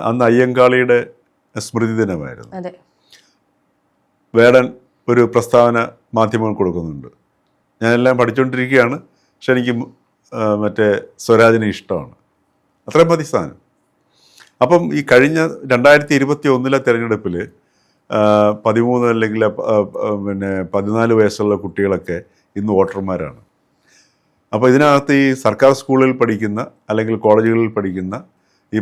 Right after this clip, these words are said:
Speaker 1: പറഞ്ഞതുപോലെ ഉള്ള വിദ്യാർത്ഥികൾ നല്ലൊരു ശതമാനം വേടൻ്റെ അനുയായികളാണ്.
Speaker 2: അതെ, ഒരു ഭൂരിഭാഗം, ഇപ്പോഴത്തെ
Speaker 1: അല്ലേ?
Speaker 2: യുവതലമുറയിൽ ഭൂരിഭാഗം പേരും വേ-, വേടനെ
Speaker 1: വേടൻ്റെ,
Speaker 2: അനുകരിച്ച് അല്ലെങ്കിൽ
Speaker 1: ആ.
Speaker 2: വേടനോട്, അതെ.
Speaker 1: അപ്പം വേ-, സാധാരണ ഇതുവരെ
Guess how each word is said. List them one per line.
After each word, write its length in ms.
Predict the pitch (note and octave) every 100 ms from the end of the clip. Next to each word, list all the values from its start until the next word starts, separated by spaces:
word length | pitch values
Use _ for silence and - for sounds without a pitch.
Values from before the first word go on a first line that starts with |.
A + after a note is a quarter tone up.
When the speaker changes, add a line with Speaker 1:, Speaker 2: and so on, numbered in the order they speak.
| G#2+
Speaker 1:
പറഞ്ഞതുപോലെ 520 | G#2 G#2 G#2 G2+ A2 - - _ _ -
ഉള്ള 120 | G#2+ G2+ F#2
വിദ്യാർത്ഥികൾ 560 | F2 G2+ F#2 F#2+ F#2+ G#2+ - _ _ G2+
നല്ലൊരു 260 | G#2 G#2+ A2
ശതമാനം 400 | G2+ F#2+ F#2 F#2+ - G2
വേടൻ്റെ 340 | G2 G2+ G2+ G2+
അനുയായികളാണ്. 680 | G2 G2 G2 G#2+ F#2+ E2 D2+ _ _ -
Speaker 2:
അതെ, 140 | G3 F#3+ - -
ഒരു 100 | A3+ A3+
ഭൂരിഭാഗം, 600 | A#3+ B3 C4 C4+ C#4 C#4+
ഇപ്പോഴത്തെ 260 | C4 A#3 B3+
Speaker 1:
അല്ലേ? 100 | C#4
Speaker 2:
യുവതലമുറയിൽ 500 | C4+ C#4 C4+ C#4 C#4+ B3
ഭൂരിഭാഗം 380 | B3+ C4 C4+ C#4
പേരും 160 | C#4+ C#4
വേ-, 80 | B3+ A#3 A#3+
വേടനെ 220 | A#3+ B3
Speaker 1:
വേടൻ്റെ, 20 | B3
Speaker 2:
അനുകരിച്ച് 400 | B3+ C4 C4+ A#3+
അല്ലെങ്കിൽ 220 | - -
Speaker 1:
ആ. 20 |
Speaker 2:
വേടനോട്, 320 | G#3+ G#3+ G#3+ F#3+
അതെ. 120 | F3+ D#3
Speaker 1:
അപ്പം 180 | C#3+ D#3+ C#3
വേ-, 220 | B2+ - B2+ B2 - -
സാധാരണ 440 | B2 B2+ D#3 D#3+ D#3+ C#3+
ഇതുവരെ 240 | D3+ D#3+